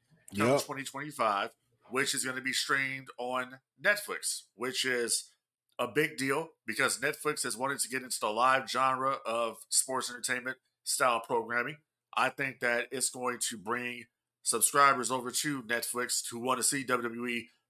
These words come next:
Speaker 1: programming, but also this actually helps out the entire wrestling industry because it makes it more profitable. People can see wrestling as if Netflix can make a deal here with W W E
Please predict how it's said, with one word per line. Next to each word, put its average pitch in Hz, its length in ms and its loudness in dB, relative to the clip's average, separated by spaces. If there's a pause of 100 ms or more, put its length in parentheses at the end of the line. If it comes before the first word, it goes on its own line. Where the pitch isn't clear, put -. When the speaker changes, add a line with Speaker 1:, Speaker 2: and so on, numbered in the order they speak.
Speaker 1:
programming, 117 560 2 (420)
but 143 120 6
also 147 640 6 (280)
this 180 240 6
actually 156 420 4
helps 156 260 4
out 147 240 8 (220)
the 170 140 -2
entire 170 720 4 (480)
wrestling 131 500 4
industry 107 400 -6
because 131 580 2
it 143 200 -2
makes 147 320 2
it 143 160 -2 (220)
more 123 240 -2
profitable. 139 600 0
People 135 320 -12
can 123 100 -8
see 127 260 -2
wrestling 123 380 -2
as 117 200 -2
if 113 120 -6 (380)
Netflix 147 500 0
can 120 100 -12
make 120 160 -6
a 117 60 -10
deal 135 260 -2
here 107 240 -4
with 104 220 -8
W 123 200 -2
W 123 320 -6
E 117 260 -4